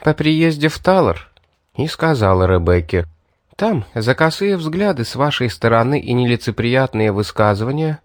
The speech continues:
благородные девушки могут и разобраться по-свойски.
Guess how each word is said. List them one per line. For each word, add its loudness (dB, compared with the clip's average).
благородные 2
девушки -2
могут -2
и 0
разобраться 0
по-свойски. -2